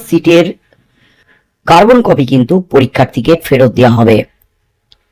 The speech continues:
একাধিক কড়া পদক্ষেপ নিয়েছে এসএসসি। তাই শুভেন্দু অধিকারীর দাবি অনুযায়ী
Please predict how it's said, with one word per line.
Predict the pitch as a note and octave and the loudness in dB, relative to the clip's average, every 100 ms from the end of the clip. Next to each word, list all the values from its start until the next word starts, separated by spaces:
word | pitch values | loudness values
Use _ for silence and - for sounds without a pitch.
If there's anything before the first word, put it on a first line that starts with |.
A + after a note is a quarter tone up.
| _ _ _ | _ _ _
একাধিক | C3+ C#3 D#3+ - - F3+ - | -4 -2 -2 -2 0 0 0
কড়া | - C3 A#2+ | 0 0 0
পদক্ষেপ | A#2+ A#2 - A#2 | -2 -2 -4 -2
নিয়েছে | B2 B2 D#3 F3+ - | -2 0 0 0 -2
এসএসসি। | G#2+ A#2 - A#2 G#2+ - _ _ _ _ _ _ | 0 -2 0 0 0 -4 _ _ _ _ _ _
তাই | B3+ F3 A#2+ | 0 0 0
শুভেন্দু | - E3 E3+ G#3+ G3 | -6 0 2 4 2
অধিকারীর | D#3+ D#3 D3 A#2 | 2 2 0 2
দাবি | B2+ C3 | 2 2
অনুযায়ী | B2+ D3+ F3+ C#3+ | 2 2 2 2